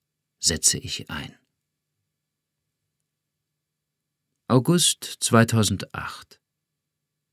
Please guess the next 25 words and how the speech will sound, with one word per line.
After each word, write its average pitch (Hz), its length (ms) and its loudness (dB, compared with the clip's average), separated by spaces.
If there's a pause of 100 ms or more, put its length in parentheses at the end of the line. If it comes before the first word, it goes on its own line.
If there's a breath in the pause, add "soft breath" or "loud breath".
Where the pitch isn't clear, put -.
(280)
Es - 180 -4
war 104 80 2
ein 95 140 2
beschissener 87 580 2
Sommer. 82 460 -2 (840)
In 107 140 4
derselben 120 500 8
Woche, 117 300 6
in 92 100 4
der 95 160 4
Kaiser 113 500 2
mich 107 260 2
verließ, 101 520 0 (560)
wurde - 200 0
ich 101 100 2
zu 117 100 6
einem 95 240 8
Meeting 113 400 8
gerufen, 104 460 4
in 95 180 6
dem 95 220 4
der 90 120 2
Chefredakteur 104 880 2
mir 92 220 6
eröffnete, 90 720 0